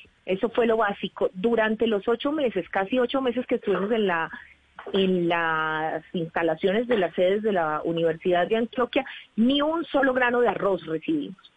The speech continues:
O sea, la gente estuvo mal y la única pretensión que teníamos era un derecho, uno solo. Estuvimos sentados en muchas ocasiones, pero el diálogo fue infructuoso. ¿Cuál era ese derecho? A la vida, a la integridad física,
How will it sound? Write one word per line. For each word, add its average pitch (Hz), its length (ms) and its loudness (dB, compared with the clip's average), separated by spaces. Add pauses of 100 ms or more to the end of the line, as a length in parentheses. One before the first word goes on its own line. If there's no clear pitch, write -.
(340)
O - 40 -20
sea, 190 120 2
la 185 100 2
gente 202 380 -2
estuvo 202 360 2
mal 247 440 2
y 208 140 0
la 202 260 0 (220)
única 381 640 0 (180)
pretensión 233 800 2
que 320 120 0
teníamos 254 440 0 (180)
era 226 440 2
un 302 260 4
derecho, 247 440 2 (440)
uno 294 300 2
solo. 180 400 0 (380)
Estuvimos 269 480 2
sentados 254 500 2
en 285 100 2
muchas 240 320 2
ocasiones, 220 580 0
pero 190 140 2
el 185 80 0
diálogo 190 400 2
fue 175 140 0
infructuoso. 190 640 0 (720)
¿Cuál 262 220 4
era 294 380 4
ese 285 160 0
derecho? 247 480 2 (100)
A 202 140 2
la 170 160 2
vida, 269 480 0
a 226 100 2
la 202 80 4
integridad 170 640 0 (100)
física, 185 480 -4